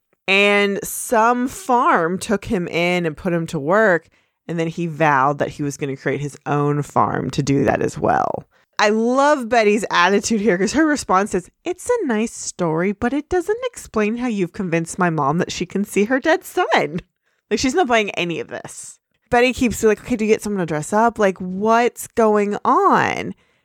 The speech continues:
And Edgar just chuckles at her. Like, "I'm not telling you how we're doing this." <laughs> Uh,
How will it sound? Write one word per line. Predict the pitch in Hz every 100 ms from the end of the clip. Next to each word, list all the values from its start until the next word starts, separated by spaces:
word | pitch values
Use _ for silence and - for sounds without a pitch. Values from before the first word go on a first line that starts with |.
| _
And | - 185 180 175
Edgar | - 196 254 285
just | 240 -
chuckles | - 160 202 196
at | 127 131
her. | 151 85 -
Like, | 175 190
"I'm | 262 285
not | 311 -
telling | - 185 190 208
you | 147 -
how | 135 143 - 160
we're | 151
doing | 151 135 151 156
this." | - - - - - - _ _
<laughs> | - 285 247 - _ _ 190 _
Uh, | - 190 196 190 180 160 151